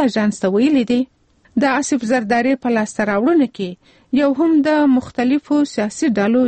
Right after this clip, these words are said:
یو ځای ساتل و. اته پنځوس کلن آصف زرداري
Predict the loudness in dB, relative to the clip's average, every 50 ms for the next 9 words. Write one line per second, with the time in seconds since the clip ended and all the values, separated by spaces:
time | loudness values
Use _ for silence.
0 | 0 0 0 0 0 0 0 0 0 -2 -4 -6 -6 -4 -4 -2 -2 -2 -2 -2
1 | -2 -4 -6 -8 _ _ _ _ _ -20 -20 -20 -14 -6 -4 -4 -2 -2 -2 0
2 | 0 0 0 0 -2 -4 -4 -2 -2 0 0 0 0 -2 -4 -6 -6 -4 -6 -6
3 | -4 -4 -4 -4 -2 -2 -2 -2 0 2 2 2